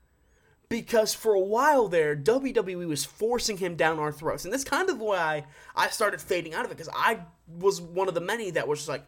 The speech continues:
"I don't want Roman Reigns as this superstar babyface guy." I didn't want him forced down my throat. There were other guys that I thought deserved the shot more.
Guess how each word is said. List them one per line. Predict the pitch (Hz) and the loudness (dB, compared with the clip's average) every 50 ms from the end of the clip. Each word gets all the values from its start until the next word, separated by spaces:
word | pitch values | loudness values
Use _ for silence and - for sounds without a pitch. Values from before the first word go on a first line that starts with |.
| _ - | _ -8
"I | 135 156 165 | -6 -4 0
don't | 156 190 180 160 156 | 2 2 2 4 4
want | 165 196 - 220 | 2 2 2 2
Roman | 180 151 147 139 135 135 | 0 -2 -2 -2 -2 -2
Reigns | 135 123 123 135 139 | -4 -4 -6 -8 -8
as | 139 135 135 | -8 -8 -8
this | - 127 - | -8 -6 -6
superstar | - - - 160 139 139 156 147 - - 143 131 123 123 123 - _ - 143 | -6 -6 -6 -6 -6 -6 -6 -6 -4 -2 0 0 0 0 -2 -6 _ -12 -6
babyface | 139 139 131 123 - 113 - - 90 - - - | -4 -2 -2 -2 -4 -8 -12 -10 -10 -10 -10 -10
guy." | - 90 73 90 - - - - - - - - | -10 -8 -8 -10 -12 -14 -20 -20 -20 -20 -12 -6
I | - 147 170 | -4 -4 -4
didn't | 180 185 202 180 202 196 170 160 | -4 -6 -8 -10 -12 -14 -6 -2
want | 170 196 196 202 202 214 | 0 2 2 0 -2 -4
him | 190 214 185 151 135 143 - - | -2 -2 -2 -2 -4 -10 -10 -6
forced | - 175 160 139 - - | -2 -2 -2 -2 0 0
down | 143 131 127 | 0 0 0
my | 127 120 110 | -2 -4 -6
throat. | - - 131 117 - - - _ _ _ _ _ _ _ _ _ _ _ _ _ _ - | -6 -8 -8 -8 -8 -8 -14 _ _ _ _ _ _ _ _ _ _ _ _ _ _ 2
There | 185 190 | 2 4
were | 175 190 180 160 | 8 8 8 8
other | 190 202 220 196 | 6 4 4 2
guys | - 190 175 180 180 180 | 2 2 2 2 2 0
that | 175 156 | 0 2
I | 151 165 170 | 2 2 2
thought | 147 - 175 160 156 165 - - _ _ - | 0 0 2 2 2 2 0 -6 _ _ -10
deserved | 151 185 160 143 156 143 135 147 151 151 | -8 -6 -4 -2 -2 0 0 -2 -2 -2
the | 165 | -4
shot | 156 - - 165 131 123 - - | -4 -2 0 -2 -2 -4 -4 -2
more. | 202 247 226 160 - - - | 0 0 0 0 -2 -8 -16